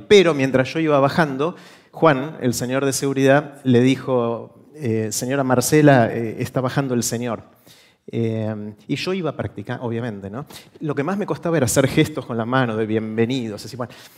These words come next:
yo iba practicando en el ascensor. Me dice, "Señora, est-, está bajando el señor". Vuelve a mirar al monitor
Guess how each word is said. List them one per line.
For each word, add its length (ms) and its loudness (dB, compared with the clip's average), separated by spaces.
yo 160 -8
iba 160 2
practicando 500 0
en 60 -2
el 20 -2
ascensor. 320 -8
Me 100 -6
dice, 240 -2
"Señora, 600 0
est-, 240 -8
está 180 -2
bajando 280 -2
el 80 -2
señor". 400 -6
Vuelve 300 0
a 60 0
mirar 280 2
al 140 4
monitor 560 -4